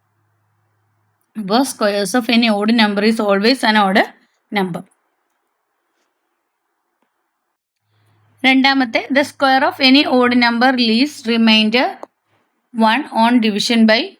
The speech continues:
four. എന്താ പറഞ്ഞിരിക്കുന്നെ? The square of any odd number. ഓഡ് നമ്പറിന്റെ, ഏ, ഏ, square of any odd number, ഏതെങ്കിലും ഓഡ് നമ്പറിന്റെ സ്ക്വയർ എന്ന് പറയുന്നത് നാല് വെച്ച് ഡിവൈഡ് ചെയ്താൽ നമുക്ക് എന്ത് കിട്ടും?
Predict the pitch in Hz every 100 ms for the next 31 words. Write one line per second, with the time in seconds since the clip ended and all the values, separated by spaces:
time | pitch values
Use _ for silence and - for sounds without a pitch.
0 | _ _ _ 240 175 175 214 226 240 226
1 | 226 226 220 220 220 220 220 - 240 240
2 | 262 269 240 247 285 226 214 202 190 180
3 | 170 170 _ _ _ _ - 208 214 214
4 | 208 208 208 240 359 - 214 202 202 202
5 | 202 196 247 208 196 - - 226 233 277
6 | 277 233 262 294 220 208 202 202 202 214
7 | 233 240 262 220 220 214 208 214 247 -
8 | 226 202 196 226 277 220 208 208 190 185
9 | 190 208 240 208 214 202 220 202 196 196
10 | 196 190 233 262 220 202 214 196 202 175
11 | 196 190